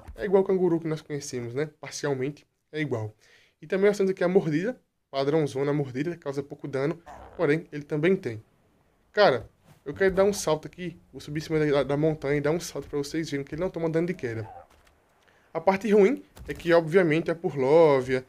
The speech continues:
e também talvez até mesmo o Rex consigam me paralisar. O Rex, quando dá o rugido, paralisa algumas criaturas de pequeno porte. Então, provavelmente o canguru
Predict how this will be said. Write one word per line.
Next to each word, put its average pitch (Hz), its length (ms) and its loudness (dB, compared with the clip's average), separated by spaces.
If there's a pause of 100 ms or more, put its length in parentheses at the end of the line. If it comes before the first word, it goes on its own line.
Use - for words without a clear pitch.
(560)
e - 40 -18
também 147 320 -4
talvez 147 260 0
até 170 160 -2
mesmo 156 300 0
o - 20 0
Rex 139 420 0 (240)
consigam 170 380 -2
me 165 60 -4
paralisar. 160 600 4 (540)
O 131 60 -12
Rex, 160 240 0
quando 156 180 -4
dá 151 80 2
o 151 140 2
rugido, 151 580 -2
paralisa 147 640 0 (100)
algumas 139 300 -10
criaturas 147 380 -8
de - 60 -20
pequeno 160 280 -10
porte. 117 380 -12
Então, 127 120 -14
provavelmente 139 520 -8
o - 20 -20
canguru 139 400 -4